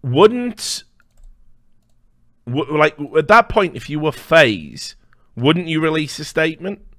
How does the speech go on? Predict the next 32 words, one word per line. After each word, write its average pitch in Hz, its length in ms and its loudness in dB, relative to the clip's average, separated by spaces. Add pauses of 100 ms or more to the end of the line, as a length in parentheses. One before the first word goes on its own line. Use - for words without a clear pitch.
(340)
Wouldn't 151 280 -6
you 165 80 -10
put 170 260 -8
something 160 460 -6
out? 156 260 -4 (520)
Wouldn't 170 280 2
you 170 140 -10
say, 170 640 2 (1400)
"Oh, 147 540 6 (340)
guys, 143 480 4
like, 92 500 -6
uh, 104 520 2
you 113 160 -2
know, 104 360 -2 (680)
our, 117 460 6
our 113 220 4
boy, 147 680 4
um, 98 760 -2 (480)
got, 110 340 0 (120)
you 127 120 -2
know, 95 140 -2
got, 92 260 -8 (100)
uh, 104 180 0
banned. 147 600 2 (360)
Uh, 101 520 2
it - 80 -14
turns 135 380 -2
out, 127 260 4
yep, 120 380 2
we 139 260 -2
didn't 147 320 -4
know 135 560 2